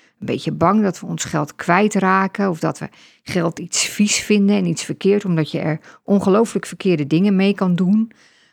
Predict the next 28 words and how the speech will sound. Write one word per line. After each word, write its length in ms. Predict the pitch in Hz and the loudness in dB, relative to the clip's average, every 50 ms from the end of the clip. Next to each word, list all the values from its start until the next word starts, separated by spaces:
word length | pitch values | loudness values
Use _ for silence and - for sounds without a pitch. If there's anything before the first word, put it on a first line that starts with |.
| _ _ _ | _ _ _
Ehm, 760 | - 185 180 180 175 180 185 180 180 180 180 180 175 170 165 160 - | 0 2 4 4 4 4 4 4 4 4 4 4 2 2 0 -4 -4
of 140 | - 180 170 | -6 -6 -4
dat 160 | - 170 151 | -4 -4 -4
we 60 | - 165 | -4 -6
het 80 | 160 | -6
juist 260 | - 131 135 156 - | -4 -6 -6 -6 -6
iets 140 | 220 175 - | -8 -6 -4
heel 160 | 180 156 156 | -4 -4 -2
moois 360 | 160 160 170 196 214 214 214 - | 0 2 4 4 4 2 2 0
vinden 320 | - - 208 196 202 214 | 0 0 2 4 2 2
en 60 | 190 | 2
er 80 | 165 147 | 0 0
niet 220 | 147 156 160 - | 0 0 -2 -4
genoeg 340 | - - 180 196 254 240 - | 0 2 4 4 4 2 2
van 180 | - 180 175 160 | 0 0 0 0
kunnen 360 | - 170 160 156 156 156 160 | -2 -4 -2 -2 -2 0 0
hebben. 320 | 170 180 208 220 240 240 _ _ _ _ _ _ _ _ _ _ _ _ _ _ _ | 0 0 0 0 -2 -4 _ _ _ _ _ _ _ _ _ _ _ _ _ _ _
Achter 460 | - - 240 226 - - 233 214 - - _ _ | 0 0 0 0 0 -2 -2 -2 -2 -4 _ _
al 280 | 196 208 226 247 247 | 2 4 4 4 2
die 320 | 220 226 208 202 196 190 180 - _ _ _ _ _ _ 175 | 2 2 2 2 2 0 -2 -6 _ _ _ _ _ _ 0
dingen. 480 | 156 180 190 202 220 233 240 254 269 277 - _ _ _ _ _ _ _ _ _ | 2 2 4 4 4 4 4 2 0 -2 -6 _ _ _ _ _ _ _ _ _
Dus 220 | _ - 180 - - | _ -8 -8 -6 -4
de 180 | - 180 170 | -4 -4 -2
tarief 380 | - - 165 165 180 233 240 233 | 0 0 2 4 4 4 4 2
dat 180 | - 226 220 - | 0 -2 0 0
je 100 | 233 202 | -4 -4
vraagt, 380 | - 208 202 196 196 - - | -2 0 0 0 -2 -4 -8
de 60 | - | -16